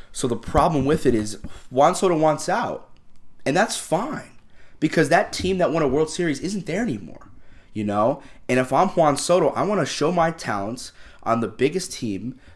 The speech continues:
the biggest stages, time and time again, because he's healthy.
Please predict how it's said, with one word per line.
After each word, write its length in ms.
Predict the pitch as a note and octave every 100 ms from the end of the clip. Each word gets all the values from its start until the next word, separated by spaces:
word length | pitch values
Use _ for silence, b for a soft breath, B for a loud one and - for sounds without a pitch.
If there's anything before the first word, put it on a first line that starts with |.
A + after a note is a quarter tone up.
| b
the 80 | A2+
biggest 400 | G#2+ A#2+ D#3 -
stages, 440 | G#2 G2+ G2 G#2+ b b -
time 320 | - A#2+ C#3+
and 100 | E3
time 220 | - C#3
again, 260 | E3+ G#2+ B2
because 280 | E3+ E3+ A#3
he's 200 | B3 -
healthy. 480 | C#4+ D4 C3+ G2